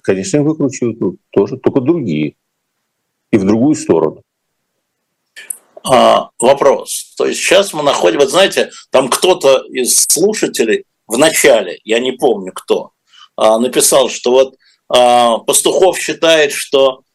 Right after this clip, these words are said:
Speaker 2: мы на пороге Третьей мировой, а вы, Венедиктов, считаете, что Третья мировая уже идёт. Кто из вас прав?
Speaker 1: Ну, э, во-первых, это такой софистический вопрос.
Speaker 2: Да вот
Speaker 1: А,
Speaker 2: какой был вопрос,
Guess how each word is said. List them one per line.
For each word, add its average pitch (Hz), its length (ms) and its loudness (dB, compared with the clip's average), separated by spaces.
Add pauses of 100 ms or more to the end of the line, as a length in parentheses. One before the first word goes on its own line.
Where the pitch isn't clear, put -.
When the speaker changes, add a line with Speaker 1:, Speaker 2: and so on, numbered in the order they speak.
(120)
Speaker 2:
мы 135 140 0
на 143 120 -2
пороге 139 420 2
Третьей 135 420 -4
мировой, 143 640 0 (500)
а 110 440 2
вы, 120 220 0
Венедиктов, 175 640 -2
считаете, - 580 0
что - 200 -8
Третья 147 340 -2
мировая 131 520 4
уже 127 320 0
идёт. 117 360 -4 (680)
Кто 165 300 2
из 151 140 0
вас 131 240 0
прав? 90 500 -4 (680)
Speaker 1:
Ну, 92 640 2
э, 82 40 -6
во-первых, 110 440 -2
это 110 160 -4
такой 107 480 -2
софистический - 1000 -6
вопрос. 175 540 0 (400)
Speaker 2:
Да 131 80 2
вот 147 240 4
Speaker 1:
А, 170 40 4
Speaker 2:
какой 170 300 4
был 180 220 4
вопрос, 165 440 2